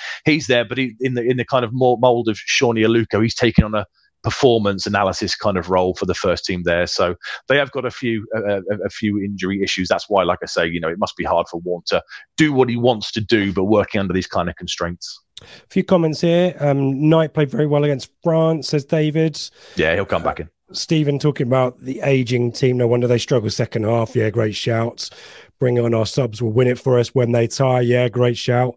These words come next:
Speaker 2: Horse Holler, in what minute do we think Morsey will get carded for flattening
Speaker 1: <laughs>
Speaker 2: Didsey?
Speaker 1: Of course,
Speaker 2: Yeah.
Speaker 1: yeah, he's,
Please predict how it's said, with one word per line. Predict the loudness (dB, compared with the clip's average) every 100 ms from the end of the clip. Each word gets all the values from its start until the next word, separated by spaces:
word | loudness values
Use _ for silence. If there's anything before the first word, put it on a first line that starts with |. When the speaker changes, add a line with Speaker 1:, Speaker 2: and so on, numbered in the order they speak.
| -10 -20 -6
Speaker 2:
Horse | 2 4 4
Holler, | 0 2 2
in | 2
what | 2 2 2
minute | 4 4 2 -2
do | 2
we | 2
think | 2 0
Morsey | 2 2 2 2
will | 0
get | -2 -6 -2
carded | 2 2 2 0 -2 -12 -20 -20 _
for | -6
flattening | -2 0 0 -2 -6 -4
Speaker 1:
<laughs> | 0
Speaker 2:
Didsey? | -2 2 4 6
Speaker 1:
Of | 6 4
course, | 4 4
Speaker 2:
Yeah. | 6 2
Speaker 1:
yeah, |
he's, | 0